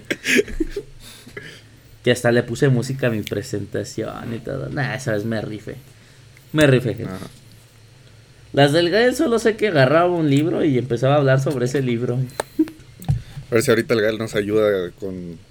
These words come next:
Speaker 2: poniendo mínimo en el chat cuáles eran sus presentaciones pa' acordarme.
Speaker 1: La de Emilio fue una escritura en japonés.
Speaker 2: Ahorita hablamos de las mías.
Speaker 1: De José
Speaker 2: A ver,
Speaker 1: José.
Speaker 2: ¿y cuál fue la última?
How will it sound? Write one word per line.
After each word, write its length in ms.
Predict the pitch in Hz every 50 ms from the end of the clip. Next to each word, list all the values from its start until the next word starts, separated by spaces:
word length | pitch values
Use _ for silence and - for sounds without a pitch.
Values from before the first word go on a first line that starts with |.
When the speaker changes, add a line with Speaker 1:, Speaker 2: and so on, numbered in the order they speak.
| - -
Speaker 2:
poniendo 260 | - - 113 120 123 120
mínimo 320 | 117 123 127 127 117 107
en 80 | 98 98
el 80 | 98 92
chat 180 | - 113 107 113
cuáles 260 | - 113 113 110 -
eran 140 | 117 117 107
sus 120 | 98 90
presentaciones 640 | - - 90 90 87 87 95 95 98 104 101 104 -
pa' 120 | - -
acordarme. 480 | 87 - 87 82 85 92 95 92 95 95 - - _ - - - - - - - - - - - - - - - - - - - - - - - - - - - - -
Speaker 1:
La 180 | - 123 127 127
de 240 | 131 131 131 131 131
Emilio 380 | 131 139 151 165 165 175 175
fue 160 | - - 160
una 140 | 160 160 160
escritura 480 | 151 143 - 123 120 117 - 139 139 139
en 60 | 135
japonés. 800 | 135 123 113 - - 110 113 120 135 170 208 285 - - - -
Speaker 2:
Ahorita 380 | - 120 135 156 170 - 151 143
hablamos 420 | 147 147 147 151 160 156 139 123
de 80 | 113 107
las 200 | 101 98 101 101
mías. 500 | 107 98 95 78 62 - - - - - - - _ _ - - - - - - - - - - - - - -
Speaker 1:
De 160 | - 113 117
José 300 | - - 117 113 - 127 117
Speaker 2:
A 60 | 113
ver, 180 | 110 110 110 107
Speaker 1:
José. 100 | 104 107
Speaker 2:
¿y 40 | 135
cuál 180 | 139 143 151 139
fue 140 | 156 165
la 140 | 139 135 123
última? 480 | 127 127 127 120 - 127 110 98 90